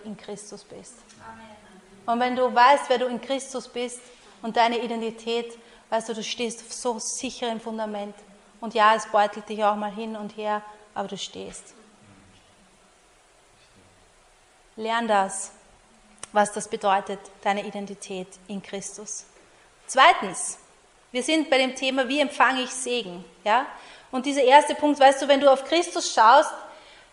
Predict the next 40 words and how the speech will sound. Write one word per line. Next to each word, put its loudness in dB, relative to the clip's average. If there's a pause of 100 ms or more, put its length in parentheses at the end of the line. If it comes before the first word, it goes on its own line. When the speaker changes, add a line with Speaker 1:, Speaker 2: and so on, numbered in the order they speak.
(400)
Speaker 1:
wenn 6
du 2
diese 0
Bibelstellen 2
anschaust 4 (280)
und -2
dein 6
Blick -2
kommt 4
von 2
dir 2
selber 4
weg 2
und 0
auf -4
Jesus -4
hin -6
und -6
was 2
er 4
da 2
anhat -2
und -6
was, 2 (140)
wie 0
er 4
für -4
dich -10
ist -12
und -4
was 6
er -2
für -8
dich -8
vorbereitet -2
hat 2
und -2
all 8
diese -6
Dinge, -4